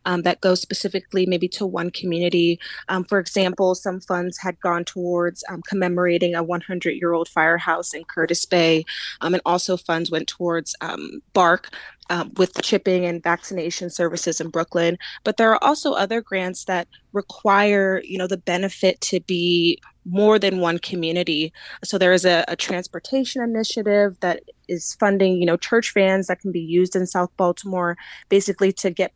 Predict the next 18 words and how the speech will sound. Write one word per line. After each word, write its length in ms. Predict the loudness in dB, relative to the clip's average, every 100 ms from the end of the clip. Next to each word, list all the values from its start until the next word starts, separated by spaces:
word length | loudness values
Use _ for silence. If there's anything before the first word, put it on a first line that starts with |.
| _
residents 520 | -2 0 -2 -2 -4
around 420 | -4 -2 -2 -4
in 120 | -4
more 180 | -4 -4
than 180 | -4 -6
one 180 | -6 -8
community. 720 | -8 -6 -4 -2 2 4 2 0 -18 0
So 140 | 2
it 80 | 2
really 320 | 4 4 4
is 180 | 2 0
just 220 | -2 -4
sort 160 | -2 -4
of 80 | -6 -6
different 400 | -4 -4 -8 -10
tiers 640 | -4 2 4 4 2 -2 _ -20 _
that 200 | -6 -2
they're, 400 | 2 6 6